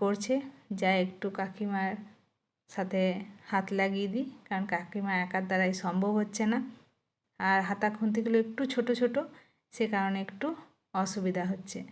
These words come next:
এই রান্নাটা হলেই হয়ে যাবে, এরপরে খাবার দাবার সারতে হবে। ঘড়িতে এখন হয়ে গেছে সাড়ে দশটা, পিকনিকের শেষ পর্যায়ে চলে এসেছি। আর কি, খেয়ে দেয়ে যে যার নিজের বাড়ি ফিরতে হবে।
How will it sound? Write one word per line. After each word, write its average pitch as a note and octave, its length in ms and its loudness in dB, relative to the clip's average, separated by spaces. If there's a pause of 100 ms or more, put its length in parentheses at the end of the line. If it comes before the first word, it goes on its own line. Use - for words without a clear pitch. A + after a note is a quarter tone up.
(360)
এই B3+ 100 4
রান্নাটা A#3 420 4
হলেই A3 300 6
হয়ে G#3+ 260 4
যাবে, G#3+ 200 2 (500)
এরপরে F#3+ 400 -2 (140)
খাবার F#3 240 0
দাবার F#3+ 300 0
সারতে F#3+ 340 -6
হবে। G#3+ 220 0 (800)
ঘড়িতে C4 340 8
এখন D4 220 2
হয়ে D4 180 4
গেছে C#4+ 180 2
সাড়ে C4+ 260 8
দশটা, C4+ 340 2 (300)
পিকনিকের A3 520 4 (100)
শেষ G#3 180 4 (140)
পর্যায়ে A3+ 400 4
চলে A#3+ 180 6 (100)
এসেছি। C4 280 0 (480)
আর A#3+ 180 12
কি, C#4 180 -2 (300)
খেয়ে A3 320 6
দেয়ে C4+ 300 4
যে G3+ 180 4 (120)
যার G3 180 4 (160)
নিজের G3 240 2 (100)
বাড়ি G#3+ 220 4
ফিরতে G#3+ 360 4
হবে। F#3 240 2